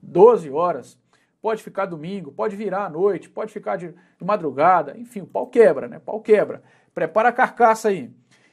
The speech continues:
Inclui-se também atividades noturnas, podendo ocorrer em feriados e finais de semana, bem como participação em eventos extras, afora a carga horária já prevista, como palestras, seminários, simpósios que foram designados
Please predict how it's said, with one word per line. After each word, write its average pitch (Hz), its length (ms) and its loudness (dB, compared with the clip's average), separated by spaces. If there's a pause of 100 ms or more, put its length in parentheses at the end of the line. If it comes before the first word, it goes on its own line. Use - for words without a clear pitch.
(100)
Inclui-se 254 480 -4
também 208 380 -2
atividades 175 520 -2
noturnas, 214 540 -6
podendo 196 360 -6
ocorrer 170 340 -6
em 156 80 -12
feriados 185 600 2
e 160 60 -12
finais 139 320 -8
de 131 80 -20
semana, 180 520 -8 (260)
bem 208 160 0
como 208 220 -2
participação 180 580 -2
em 156 60 -8
eventos 180 480 -4
extras, 202 520 -2 (300)
afora 208 360 4
a 190 40 0
carga 180 320 0
horária 156 420 2
já 139 140 -6
prevista, 175 500 -8 (280)
como 127 180 -16
palestras, 180 560 0
seminários, 170 560 0
simpósios 180 560 -6
que 180 140 -14
foram 175 260 -6
designados 147 720 -6